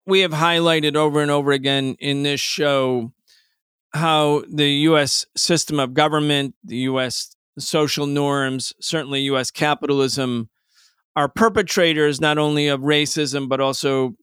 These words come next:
the worst elements of patriarchy, the worst elements of sexism and the oppression of women. Now there, of course, is the offensive against women's right to control their own bodies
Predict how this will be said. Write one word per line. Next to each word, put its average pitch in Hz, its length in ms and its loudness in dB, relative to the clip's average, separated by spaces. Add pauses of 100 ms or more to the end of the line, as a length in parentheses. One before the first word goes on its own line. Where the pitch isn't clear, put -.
(420)
the 165 80 2
worst 196 480 2
elements 160 540 0
of 131 120 -2
patriarchy, 139 1080 -2 (640)
the 135 80 -2
worst 147 260 0
elements 147 460 -2
of 135 80 -4
sexism 143 800 -2
and 123 100 -2
the 120 60 -2
oppression 147 500 -2
of 131 120 -2
women. 135 520 -2 (440)
Now 160 280 2
there, 147 300 0 (100)
of 131 200 -8
course, 139 320 -2
is 139 140 -8
the 139 100 -2
offensive 147 580 -2
against 135 380 -4
women's 147 400 -2
right 143 240 0
to 131 80 -6
control 139 440 -2
their 127 200 0
own 135 160 0
bodies 147 760 -2